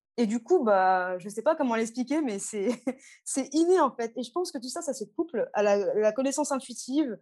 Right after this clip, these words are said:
le stockage d'informations et, euh, et l'intuition, surtout. Et à l'hypersensibilité aussi, de l'environnement, de la personne. Euh, on capte beaucoup de choses.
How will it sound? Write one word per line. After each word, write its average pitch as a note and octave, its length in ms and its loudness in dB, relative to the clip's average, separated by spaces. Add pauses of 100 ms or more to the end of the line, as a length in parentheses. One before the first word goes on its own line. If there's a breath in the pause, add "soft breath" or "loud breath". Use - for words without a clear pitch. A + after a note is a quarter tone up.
(320)
le A3 140 2
stockage C#4+ 340 2
d'informations C4+ 760 -2 (1000)
et, A3+ 240 2
euh, G#3+ 160 0
et A3 40 0
l'intuition, B3+ 500 -6 (420)
surtout. - 400 -8 (480)
Et A3 100 6
à G#3+ 80 8
l'hypersensibilité B3 920 0
aussi, F#3+ 340 -6 (280)
de G3 100 -2
l'environnement, A3 800 4
de F#3 120 -6
la G3 120 4
personne. G#3 640 -4 (500)
Euh, G3 200 0
on G3+ 80 -6
capte A3+ 260 -2
beaucoup B3+ 320 -2
de C4+ 40 -6
choses. G3+ 360 -4